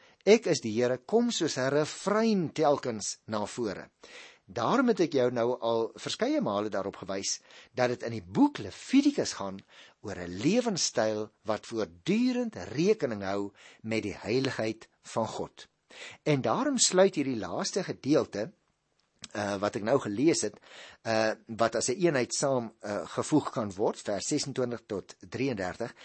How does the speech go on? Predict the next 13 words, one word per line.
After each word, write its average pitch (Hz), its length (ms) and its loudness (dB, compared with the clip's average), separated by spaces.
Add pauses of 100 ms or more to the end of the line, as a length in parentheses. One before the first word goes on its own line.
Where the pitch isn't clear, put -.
(180)
sluit 311 340 6
dit - 200 0
af 196 220 4
met 135 120 0
voorskrifte 139 720 0
oor 127 140 0
die 127 200 -2
offer 165 440 0 (320)
van 143 340 0
pasgebore 143 760 2
en 131 240 0
jong 180 320 6
diere, 110 420 -2